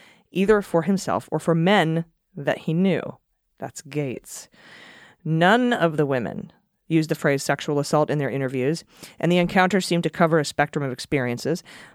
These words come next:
Uh, some women, uh, this is from the article here, quotes, "Some women described platonic encounters where they still got paid. Others relayed that they had consensual sex for money, but some characterized their experiences as trauma." And four women, four of these twelve,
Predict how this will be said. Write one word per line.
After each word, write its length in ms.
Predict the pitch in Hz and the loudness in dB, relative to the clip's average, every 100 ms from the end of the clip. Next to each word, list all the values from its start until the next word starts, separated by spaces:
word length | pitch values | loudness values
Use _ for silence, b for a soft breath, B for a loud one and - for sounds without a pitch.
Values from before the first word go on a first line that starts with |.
| _ | _
Uh, 260 | 147 143 143 | 2 2 2
some 280 | - 180 | 4 4
women, 360 | 185 180 214 226 | 4 4 2 2
uh, 240 | - 156 | 2 2
this 160 | 139 156 | 2 -2
is 100 | 156 | -4
from 220 | - 160 | 0 0
the 240 | 151 147 - | 2 0 0
article 280 | - 151 156 | 0 2 2
here, 200 | 156 165 | 2 0
quotes, 280 | - 175 - | 4 2 2
"Some 280 | - 175 180 | 0 2 4
women 220 | 180 202 | 4 2
described 460 | 170 - 165 160 | 0 2 2 2
platonic 440 | - 160 151 147 180 | -2 -2 0 0 0
encounters 480 | 175 180 185 285 - | 2 4 4 2 2
where 100 | 147 | 2
they 100 | 143 | 2
still 200 | - 156 | 0 2
got 180 | 147 | 2
paid. 240 | - 156 226 - | 2 2 2 2
Others 260 | 165 214 | 4 4
relayed 300 | 190 180 185 | 4 2 2
that 120 | 214 | 0
they 80 | 180 | 0
had 140 | 170 156 | -2 -2
consensual 460 | 156 160 156 143 | 0 0 0 -2
sex 240 | 139 143 - | 0 0 2
for 140 | 165 | 2
money, 280 | 156 175 302 B B B | 2 2 0 B B B
but 140 | 185 | 0
some 200 | - 269 | 4 4
characterized 540 | 370 294 226 175 160 160 | 6 4 4 4 2 2
their 80 | |
experiences 600 | 143 - 143 127 131 156 - - | -2 -2 -2 -2 -2 -6 -6 -4
as 180 | 180 - | -4 -4
trauma." 680 | - - 175 202 247 - - B B B B | -12 0 2 4 2 -2 -8 B B B B
And 160 | 160 156 | -2 -2
four 340 | - 202 320 | 4 6 6
women, 340 | 262 113 - - | 4 2 -4 -14
four 340 | - 185 220 | 0 4 6
of 100 | 254 | 6
these 180 | 226 202 | 2 -2
twelve, 460 | - 208 156 - | 2 4 4 -2